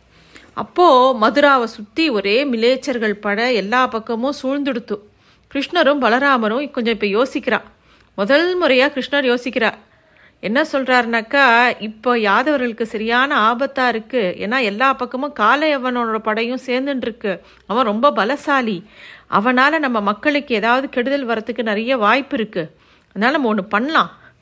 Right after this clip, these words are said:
நம்ம அந்த கடலுக்கு நடுவுல ஒரு நகரத்தை நிர்மாணிப்போம். மதுரா மக்களை அங்க பாதுகாப்பா கொண்டு போயிடுவோம்.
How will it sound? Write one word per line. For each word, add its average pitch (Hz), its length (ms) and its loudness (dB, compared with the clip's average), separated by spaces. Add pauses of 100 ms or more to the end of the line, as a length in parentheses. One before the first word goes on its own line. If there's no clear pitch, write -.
நம்ம 220 180 -2
அந்த 202 120 -2
கடலுக்கு 349 520 2
நடுவுல 247 320 0
ஒரு 233 220 2
நகரத்தை 254 460 -2
நிர்மாணிப்போம். 226 640 -4 (380)
மதுரா 339 360 4
மக்களை 226 400 0
அங்க 214 320 -2
பாதுகாப்பா 254 600 0
கொண்டு 247 260 -4
போயிடுவோம். 202 400 -4